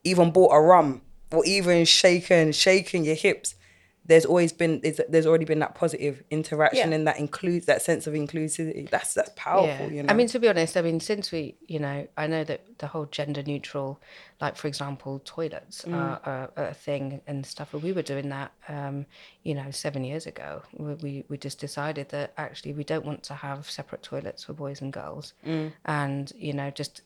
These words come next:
Speaker 3: to keep it open for everyone, because let's be honest, most gay clubs and bars you go to, everyone uses a toilet. Does, like, you know,
Speaker 1: Mm.
Speaker 3: there is no boy toilets or girl
Speaker 1: There's
Speaker 3: toilets,
Speaker 1: no
Speaker 3: so
Speaker 1: order
Speaker 2: Yeah.
Speaker 3: there's
Speaker 1: at
Speaker 3: no
Speaker 1: all.
Speaker 3: point in trying to create that separation, you know?
Speaker 1: Yeah.
Speaker 3: It's go wherever you wanna go.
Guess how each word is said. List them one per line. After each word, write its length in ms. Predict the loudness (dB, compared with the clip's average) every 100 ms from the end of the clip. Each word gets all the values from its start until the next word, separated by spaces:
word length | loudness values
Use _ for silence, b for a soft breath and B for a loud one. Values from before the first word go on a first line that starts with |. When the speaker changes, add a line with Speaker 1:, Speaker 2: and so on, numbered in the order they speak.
| -18
Speaker 3:
to 80 |
keep 240 | -12 -10 -6
it 60 | -4
open 340 | -6 -6 -10 -10
for 140 | -6
everyone, 360 | -6 -4 -6 -8
because 300 | -8 -8 -8
let's 140 | -10
be 80 | -10
honest, 340 | -10 -10 -10
most 240 | -6 -6 -6
gay 200 | -6 -8 _ _ _ B B _
clubs 400 | -6 -6 -4 -10 -14 -12
and 280 | -8 -6 -4
bars 260 | -4 -4 -6
you 80 |
go 220 | -6 -6 -6
to, 400 | -8 -12 -12 -8 -4
everyone 320 | -4 -2 -4
uses 320 | -6 -8 -10
a 60 | -8
toilet. 400 | -2 -2 -2 -6
Does, 180 | -8 -6
like, 280 | -4 -4 -4 -6
you 80 | -2 0
know, 100 | 2
Speaker 1:
Mm. 40 |
Speaker 3:
there 140 | 2 0
is 160 | 0
no 340 | 0 -2 -2 -6 -10 -20 _
boy 160 | -2 -2
toilets 400 | -6 -4 -4 -4
or 60 |
girl 220 | -2 -2 -2
Speaker 1:
There's 140 | 4
Speaker 3:
toilets, 180 | 4 6
Speaker 1:
no 140 | 6 8
Speaker 3:
so 120 | 6
Speaker 1:
order 140 | 6
Speaker 2:
Yeah. 240 | 4 2 4
Speaker 3:
there's 160 | 4 8
Speaker 1:
at 20 |
Speaker 3:
no 160 | 8
Speaker 1:
all. 80 | 8
Speaker 3:
point 160 | 8 8
in 140 | 6
trying 380 | 2 4 4 4
to 120 | 2
create 360 | 2 4 2 2
that 260 | 0 0 0
separation, 760 | -2 2 2 2 0 -6 -6
you 100 | -4
know? 100 | -2
Speaker 1:
Yeah. 140 | 0 -2 -4
Speaker 3:
It's 200 | -6 -10
go 280 | -4 0 0
wherever 360 | 0 0 -2
you 140 | -4 -4
wanna 180 | -6 -4
go. 400 | -6 -6 -8